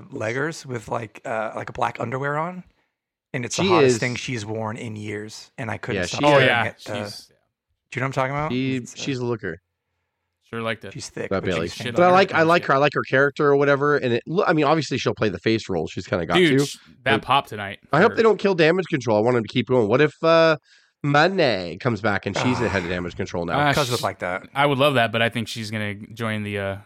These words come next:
Speaker 3: coke, coke snorting fucking Mark.
Speaker 2: A E W?
Speaker 3: Yeah.
Speaker 1: She is.
Speaker 3: That's what it
Speaker 1: Yeah,
Speaker 3: sounds
Speaker 1: just
Speaker 3: like.
Speaker 1: for
Speaker 3: I
Speaker 1: the
Speaker 3: mean,
Speaker 1: money.
Speaker 3: it's, it's, it sounded like. I mean,
Speaker 2: I don't know.
Speaker 3: Sure.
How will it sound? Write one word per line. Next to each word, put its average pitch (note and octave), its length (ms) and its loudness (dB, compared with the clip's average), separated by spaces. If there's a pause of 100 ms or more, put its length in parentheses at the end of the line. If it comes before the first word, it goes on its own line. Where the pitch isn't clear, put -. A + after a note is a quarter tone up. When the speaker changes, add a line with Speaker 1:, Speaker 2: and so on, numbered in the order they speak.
(180)
Speaker 3:
coke, - 360 -6 (680)
coke A#2+ 160 -12
snorting A2+ 400 -12
fucking G#2 640 -8 (920)
Mark. A#2 300 -2 (500)
Speaker 2:
A G#2+ 60 0
E G2+ 60 2
W? G#2+ 260 2 (140)
Speaker 3:
Yeah. A2 260 -10
Speaker 1:
She G2+ 140 -10
is. - 280 -12 (440)
Speaker 3:
That's G3 100 2
what D#4 120 6
it - 20 4
Speaker 1:
Yeah, - 60 0
Speaker 3:
sounds A3 160 4
Speaker 1:
just C3+ 100 4
Speaker 3:
like. A2 80 2
Speaker 1:
for B2+ 60 4
Speaker 3:
I - 20 4
Speaker 1:
the B2 60 4
Speaker 3:
mean, C3 100 4
Speaker 1:
money. C#3 120 0
Speaker 3:
it's, D3+ 120 -2
it's, D#3+ 200 -6
it E3 120 -6
sounded D3 260 -2
like. G2 260 -6
I G#2+ 60 -6
mean, G2+ 160 -8 (1300)
Speaker 2:
I D3 60 -4
don't B2+ 120 0
know. F#2 240 -2
Speaker 3:
Sure. C#3 160 -10